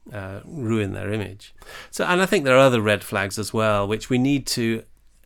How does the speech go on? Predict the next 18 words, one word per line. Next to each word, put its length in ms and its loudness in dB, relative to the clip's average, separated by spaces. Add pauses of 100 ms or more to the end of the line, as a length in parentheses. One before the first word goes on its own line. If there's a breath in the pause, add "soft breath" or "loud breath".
(100)
educate 540 -4
people 560 -12 (540 loud breath)
that, 340 -8 (100)
that 460 -10
about 480 -2
the 100 -4
ways 520 0
that 120 -8
friendship 400 -6
go 200 -6
wrong, 240 -8
but 140 -8
that 260 -8
doesn't 420 -2
mean 460 -8 (500 loud breath)
that 180 -10
friendship 640 -10 (140)
itself 1040 -6